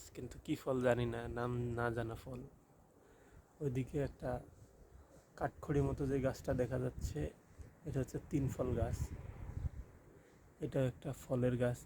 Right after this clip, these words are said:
but নাম জানি না। এখানে কিছু ফুল গাছ আছে, দেখতে সুন্দর। এটা আমাদের পার্কিং,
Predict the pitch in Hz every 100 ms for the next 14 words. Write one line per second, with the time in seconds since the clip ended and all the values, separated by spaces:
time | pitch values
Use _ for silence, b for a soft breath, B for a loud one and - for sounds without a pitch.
0 | 135 120 - - 131 123 120 120 117 120
1 | - - - - - B B B B -
2 | 147 120 120 - 120 139 - 131 127 127
3 | 117 120 - - - - - - - -
4 | - - - - 123 120 113 - - B
5 | B B B B - - 131 123 120 123
6 | 120 123 117 - 123 117